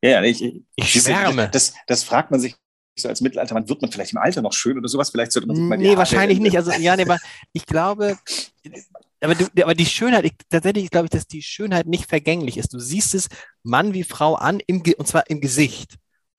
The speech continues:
Speaker 2: Ob sie schön waren oder nicht. Und es bleibt. Und das finde ich bei dem ist ja, also da, da kommt aber auch wahrscheinlich die Schönheit von innen. Also diese, ich finde, das, was ich vorhin gesagt habe, diese Schaffenskraft, die der ja hatte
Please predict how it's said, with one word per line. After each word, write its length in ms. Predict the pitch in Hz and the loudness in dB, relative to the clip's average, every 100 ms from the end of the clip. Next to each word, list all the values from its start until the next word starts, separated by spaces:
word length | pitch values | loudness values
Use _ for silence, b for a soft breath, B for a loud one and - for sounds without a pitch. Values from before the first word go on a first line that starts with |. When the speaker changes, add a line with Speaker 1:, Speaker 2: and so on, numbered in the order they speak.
| _ _ - 117 | _ _ -18 -14
Speaker 2:
Ob 180 | 127 | -14
sie 240 | - 135 127 | -10 -10 -10
schön 400 | - - 175 147 | -8 -2 -2 0
waren 300 | 139 147 156 | 2 2 0
oder 160 | 139 131 | -2 -4
nicht. 220 | 117 - | -6 -8
Und 80 | 120 | -10
es 80 | |
bleibt. 360 | - 117 143 156 | -4 2 2 0
Und 60 | 123 | -4
das 120 | - | -4
finde 120 | 143 | -6
ich 80 | - | 0
bei 80 | 120 | 0
dem 260 | 131 160 | 2 0
ist 120 | 151 | 2
ja, 100 | 147 143 B B B B _ - | 2 0 B B B B _ -2
also 160 | 135 | 0
da, 140 | 139 139 - | 2 0 0
da 100 | - | -2
kommt 320 | - 226 - | 0 -2 0
aber 160 | 147 | 0
auch 140 | 147 - | 0 -4
wahrscheinlich 300 | 156 160 151 | -4 -4 -6
die 100 | 147 | -10
Schönheit 360 | - 180 165 | -8 -4 -4
von 140 | - 165 | -4 -4
innen. 220 | 240 131 | -2 -2
Also 180 | 113 127 | -4 -4
diese, 260 | 135 131 - | -4 -4 -6
ich 100 | 123 | -6
finde, 220 | - 185 160 B B B _ | 0 2 2 B B B _
das, 140 | 139 | 0
was 80 | 156 | 2
ich 60 | 151 | 0
vorhin 120 | 165 | -2
gesagt 220 | 147 175 | 0 0
habe, 80 | - | 0
diese 200 | 147 135 | -2 -6
Schaffenskraft, 840 | - 214 - 139 - - 92 - | -2 -2 -2 -6 -6 -4 -6 -6
die 60 | 113 | -4
der 120 | 107 | 0
ja 140 | 107 107 | 0 0
hatte 260 | 123 208 | 0 -2